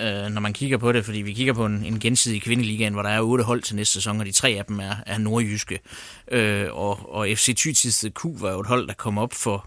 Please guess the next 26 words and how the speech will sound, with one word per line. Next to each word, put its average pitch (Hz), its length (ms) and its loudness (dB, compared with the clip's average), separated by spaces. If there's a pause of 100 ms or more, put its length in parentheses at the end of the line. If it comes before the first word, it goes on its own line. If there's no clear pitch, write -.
ikke 131 200 0
så - 100 2
længe 117 240 2
siden. 123 300 2
De 117 100 0
har 110 60 4
været 120 140 4
der 110 60 4
i 101 60 2
to - 220 2
sæsoner 113 400 2
nu, 117 180 2 (500)
og 107 260 4
mange 120 340 4
havde 113 140 2
på 104 120 -4
forhånd 123 380 2
sagt, - 360 0
"Jamen, 98 240 -2
de 120 80 0
ryger 117 260 2
nok 110 240 0
ned 127 160 2
igen 107 340 -2 (440)
i 117 140 4
år." 117 380 0